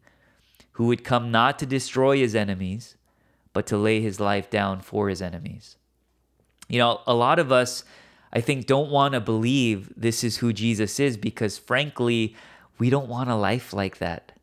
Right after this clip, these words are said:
Like, we would rather travel around on a war horse. We would rather be admired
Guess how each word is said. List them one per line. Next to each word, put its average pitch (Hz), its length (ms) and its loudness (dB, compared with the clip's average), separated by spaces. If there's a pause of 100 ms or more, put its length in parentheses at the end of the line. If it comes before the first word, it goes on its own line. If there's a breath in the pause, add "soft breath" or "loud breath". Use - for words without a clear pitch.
(1040)
Like, 104 160 -4
we 131 140 2
would 139 160 4
rather 127 420 4
travel 127 480 0
around 117 460 2
on 117 200 0
a 110 60 0
war 120 300 2
horse. 107 560 -2 (400 soft breath)
We 123 120 2
would 120 200 2
rather 120 400 4
be 120 160 0
admired 107 680 0